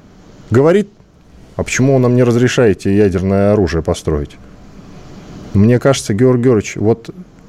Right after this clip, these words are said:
тогда, после, э, заявления Зеленского, Европа могла бы одуматься и попросить Зеленского вместе с его прихвостнями заварить пасть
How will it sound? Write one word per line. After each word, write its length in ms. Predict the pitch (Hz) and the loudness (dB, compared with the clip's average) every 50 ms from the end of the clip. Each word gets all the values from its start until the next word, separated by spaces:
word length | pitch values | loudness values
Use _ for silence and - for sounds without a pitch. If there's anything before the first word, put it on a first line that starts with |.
| - - | -20 -4
тогда, 440 | - 139 135 131 131 180 202 226 220 | -2 0 0 2 2 4 4 2 2
после, 760 | - _ _ - 131 131 - - 120 117 117 113 110 104 98 - - | -2 _ _ -4 -2 -2 -2 -2 0 2 2 4 2 2 0 -4 -6
э, 280 | - - 95 95 95 95 | -6 -4 -2 0 0 2
заявления 480 | 92 104 117 127 123 123 120 113 107 104 | 2 2 2 4 4 2 2 2 2 2
Зеленского, 640 | 95 117 135 156 196 220 220 - - 101 82 82 - - - - - - - - - - - - | 2 2 2 2 0 0 -2 -2 -2 -2 -2 -2 -6 -14 -20 -20 -20 -20 -20 -20 -20 -20 -6 -2
Европа 340 | 92 98 110 135 139 131 | 0 2 2 2 0 0
могла 300 | 123 120 120 117 127 127 | 0 -2 2 2 2 2
бы 100 | 107 113 | 2 0
одуматься 540 | 117 123 165 214 220 175 - - - 104 95 - - - - - - - - - - - | 0 0 0 0 0 0 -2 -4 -6 -8 -8 -8 -12 -20 -20 -20 -20 -20 -20 -20 -6 -2
и 360 | 113 113 120 123 127 123 113 - - - | 2 4 4 6 4 4 2 0 -4 -6
попросить 580 | 117 - 123 131 127 - - 202 202 - - - - - - - - - - - - - - - - | -4 -2 -2 -2 -2 0 -2 -2 -2 -2 -8 -20 -20 -20 -20 -20 -20 -20 -20 -20 -20 -20 -20 -4 -2
Зеленского 640 | 101 107 127 139 175 226 247 - - - 123 98 85 | 2 2 4 4 4 2 0 -2 -4 -2 -2 -2 0
вместе 280 | 87 104 107 95 - - | 0 -2 -2 -2 -2 -2
с 60 | - | -2
его 100 | 107 - - - - | -2 -2 -4 -8 -2
прихвостнями 640 | 113 113 107 - - 85 - - 80 76 76 98 - - - - - - - - | -2 -2 0 0 -4 -6 -4 -6 -6 -6 -6 -10 -14 -18 -20 -20 -20 -20 -12 -6
заварить 360 | 90 92 110 139 - 220 - | -2 0 0 2 0 -2 -4
пасть 480 | - - - 123 113 95 - - - | -8 -4 -2 0 0 0 -4 -8 -20